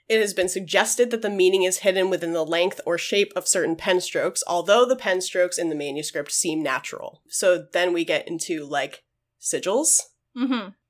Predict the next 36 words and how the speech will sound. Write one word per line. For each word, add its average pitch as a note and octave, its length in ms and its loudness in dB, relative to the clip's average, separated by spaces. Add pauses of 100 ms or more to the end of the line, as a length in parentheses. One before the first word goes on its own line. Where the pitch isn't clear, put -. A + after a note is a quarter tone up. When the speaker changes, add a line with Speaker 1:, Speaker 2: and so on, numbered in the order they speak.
(120)
Speaker 1:
I F3+ 60 -4
mean, D#3 140 -2
there's D3+ 220 -6
that D3 160 -4
whole D#3+ 180 -6
thing D#3 180 -8
behind D3 300 -10
sigils, F#3+ 480 -4 (120)
is D3+ 280 -8
that D3+ 240 -10
it's, D#3+ 160 -6
like, D#3 260 -10
it E3+ 160 -6
essentially F#3 380 -2
has E3+ 240 0
hidden E3 260 -4
meaning. D#3+ 300 -4
That's D#3 160 -6
essentially D#3 420 -6
what D#3 280 -6
a E3 40 -8
sigil D#3 300 -6
is. E3+ 380 -2 (600)
Um, C#3+ 600 -2 (420)
another A#3+ 500 8
kind A#3 280 2
of, A3+ 140 2
like, F#3+ 240 2
more F#3+ 300 0
out D#3+ 220 -2
there G3 260 2
theory B3 580 -6
is F#3 200 -2
that E3+ 300 2
this G3 220 -2
is F3+ 300 0